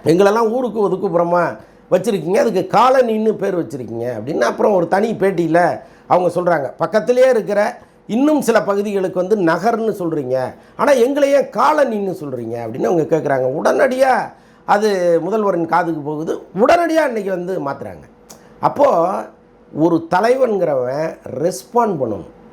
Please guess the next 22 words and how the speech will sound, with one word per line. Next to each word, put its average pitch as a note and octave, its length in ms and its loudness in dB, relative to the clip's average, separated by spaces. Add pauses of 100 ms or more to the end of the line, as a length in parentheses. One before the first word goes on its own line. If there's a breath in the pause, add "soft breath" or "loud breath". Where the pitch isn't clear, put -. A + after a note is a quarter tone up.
(100)
என்ன D3 380 2
நம்ம B2+ 220 0
சுற்றி D#3+ 300 -8
நடக்குதோ C3+ 640 -2 (380 loud breath)
அது C#3+ 220 2
வந்து G#3+ 480 0
ரொம்ப G#3+ 240 2
மனிதாபிமானம் A3+ 920 2
மிக்க G#3 260 -2
விஷயமா F3+ 460 -2
இருக்கு, D3 400 -2
உணர்வு C4+ 340 2
ரீதியான G#3+ 600 0 (240 loud breath)
விஷயமா G3 440 2
இருக்குன்னா D3+ 300 -2
உடனே F3+ 420 -2
ரெஸ்பாண்ட் D3+ 560 -4
பண்ணணும். F2+ 340 -10
அந்த D#3+ 260 4
பெண்மணியை G3+ 500 6
வர D3 200 4
வச்சு, B2+ 440 -6